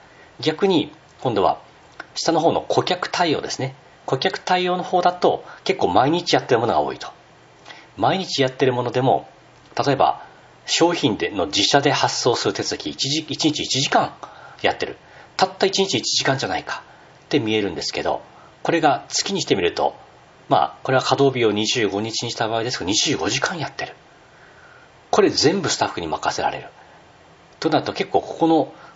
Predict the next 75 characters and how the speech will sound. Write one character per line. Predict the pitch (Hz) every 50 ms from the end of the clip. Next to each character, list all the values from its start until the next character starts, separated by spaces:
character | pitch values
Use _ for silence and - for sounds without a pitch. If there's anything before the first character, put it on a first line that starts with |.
| -
顧 | - - -
客 | - 170 - -
対 | - 165 147 131 95
応、 | 73 - - -
カ | - -
ス | - -
タ | - 147
マ | 156 156
ー |
サ | - - 151
ポ | - - 151
ー | 147
ト | - 123
の | 98 101
部 |
門 | 87 90 87 80
っ |
て | - - 151
結 | - - 117 - -
構 | - - 82 71 64 - - - - - - - - -
任 | - - - - 120 -
せ | 165
ら | 160 -
れ | - 123
る | 95 87
な、 | 87 - - - - - - - - - - -
な | 113 120
ん | 127 127
て | - -
い | 120
う |
ふ | 117 143
う | 143
に | 127 85 - - - - - - - - -
見 | 92 90
え | 85 80
て | - -
く | - -
る | -
わ | -
け | - -
で | - -
す。 | - - - _ - - - - - - - - - - - - - - - - - -
こ | 208
れ | 220 202
同 | 196 202 202
じ | - 202
よ | 170
う |
に | 117 - - - - - - - -
営 | - 104 104 101 95
業 | - 98 90 87 -
と | - 104
か | - - 156 - - - - -
集 | - - - - 101 85
客 | - 80 - -
と | - -
か、 | - - - - - - - - -
他 | - - - - - - - - 107
財 | - - - 104 104 95
務 | - -
と | - - -
か | - - - - - - - - - - - - - - - - - - -
総 | - - - 127 110 92
務、 | 78 - - - - - - - - - - -
こ | - - 165
の | 175 175
あ | 170
た | 175 175
り | 165
で | - 117
も | 90 78
で | 73 71
す | - -
ね、 | 104 - -